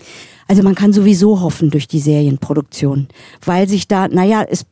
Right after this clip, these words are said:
es geschieht, äh, eine ganze Menge. Bloß auch da gibt es natürlich bestimmte Muster, ne? Also wie, äh, vier Blocks.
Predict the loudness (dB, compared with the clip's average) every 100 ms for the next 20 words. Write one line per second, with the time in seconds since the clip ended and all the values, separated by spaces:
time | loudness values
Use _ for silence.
0 | -8 -8 -6 -12 -14 -4 -2 0 -2 -4
1 | -8 -14 -6 -2 0 0 0 0 0 0
2 | 0 2 2 0 -2 -4 -4 -6 -4 -2
3 | -4 -6 -18 -12 -4 -2 -2 0 0 0
4 | 0 0 0 -4 -2 -2 0 2 2 0
5 | -2 -2 2 2 0 -2 -4 -2 -2 -2
6 | -4 -6 -4 -4 -4 -4 -4 -2 0 0
7 | 0 -2 -6 -14 -14